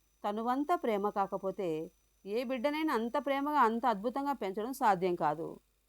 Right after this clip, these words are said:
నా చేతుల నుంచి పనివాళ్ళు బిడ్డను తీసుకుని శరణాలయం వైపు వెళుతుంటే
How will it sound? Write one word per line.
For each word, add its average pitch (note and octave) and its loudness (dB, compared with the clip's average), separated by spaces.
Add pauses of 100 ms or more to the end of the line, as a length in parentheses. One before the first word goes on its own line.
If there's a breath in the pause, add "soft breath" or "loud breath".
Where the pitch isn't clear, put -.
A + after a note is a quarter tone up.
(220)
నా C4+ 0
చేతుల D4 0
నుంచి E4 0
పనివాళ్ళు A#3 2
బిడ్డను F3+ 0
తీసుకుని A3+ -4 (480)
శరణాలయం D4 2
వైపు B3+ 2
వెళుతుంటే F3 -2